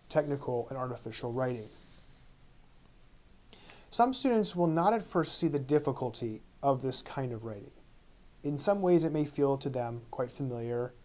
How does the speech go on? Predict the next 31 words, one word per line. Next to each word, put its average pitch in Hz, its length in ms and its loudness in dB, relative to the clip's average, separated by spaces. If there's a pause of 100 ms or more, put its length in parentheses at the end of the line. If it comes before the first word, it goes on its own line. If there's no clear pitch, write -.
(340)
even 135 220 -2
beneath 170 360 -2
them. 110 180 -8 (1400)
You 147 120 -6
kind 139 180 -2
of 123 100 -6
quote - 280 -6
some 139 120 -2
stuff, 123 640 0 (380)
you 117 80 -14
talk 120 240 -4
about 110 260 -10
it. 110 100 -14 (920)
But 190 160 2
typically 277 380 2
students 175 320 4
in 151 100 2
this 190 160 2
fr-, 180 140 -4
frame 160 340 2
of 143 120 2
mind 131 360 0
are 139 160 0
restating 135 580 0
and 127 100 -6
summarizing 123 600 -2
rather 120 260 0
than 117 220 -6
interpreting 131 880 -2
and 135 100 -8
arguing. 139 540 -2